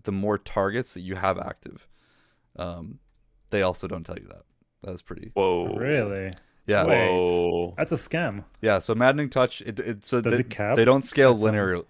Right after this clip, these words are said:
Speaker 1: linearly, right? So as you add
Speaker 3: Oh.
Speaker 1: targets, it's, like, exponentially gets worse, basically. Um,
Speaker 2: Darn, I always tell people that it gives you more insanity, too.
Speaker 1: I mean, it, it, you will
Speaker 2: Or more
Speaker 1: technically
Speaker 2: chance
Speaker 1: get
Speaker 2: of
Speaker 1: more insanity the more that you have out, but it's not,
Speaker 2: Mm-hmm.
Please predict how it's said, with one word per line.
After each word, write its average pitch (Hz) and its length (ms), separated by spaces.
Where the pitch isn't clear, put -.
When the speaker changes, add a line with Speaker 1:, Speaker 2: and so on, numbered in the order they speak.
Speaker 1:
linearly, 92 560
right? 95 300
So 101 140
as 107 300
you 117 120
add 104 200
Speaker 3:
Oh. - 20
Speaker 1:
targets, 92 540
it's, - 180
like, 87 300
exponentially 92 880
gets 90 220
worse, - 300
basically. - 540
Um, 87 320
Speaker 2:
Darn, 101 300
I 92 120
always 117 240
tell 117 160
people 92 340
that 92 120
it 95 100
gives 98 200
you 101 100
more 98 160
insanity, 95 520
too. - 160
Speaker 1:
I 139 60
mean, 170 140
it, 156 240
it, 131 200
you 151 140
will 196 140
Speaker 2:
Or 202 40
more 190 60
Speaker 1:
technically 165 520
Speaker 2:
chance 98 120
Speaker 1:
get 139 160
Speaker 2:
of - 60
Speaker 1:
more 117 280
insanity 98 680
the 107 80
more 104 340
that 107 140
you 98 120
have 95 160
out, 95 320
but 113 120
it's 110 240
not, 120 200
Speaker 2:
Mm-hmm. 95 80